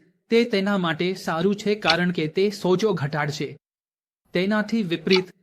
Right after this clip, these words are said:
જો તમારી પાસે જીમ હોય અથવા ફક્ત એક સરળ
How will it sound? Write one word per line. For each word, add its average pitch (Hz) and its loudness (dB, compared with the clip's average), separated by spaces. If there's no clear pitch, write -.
જો 196 2
તમારી 190 2
પાસે 190 -2
જીમ 170 2
હોય 190 -2
અથવા 165 -6
ફક્ત 151 -12
એક 226 4
સરળ 147 -6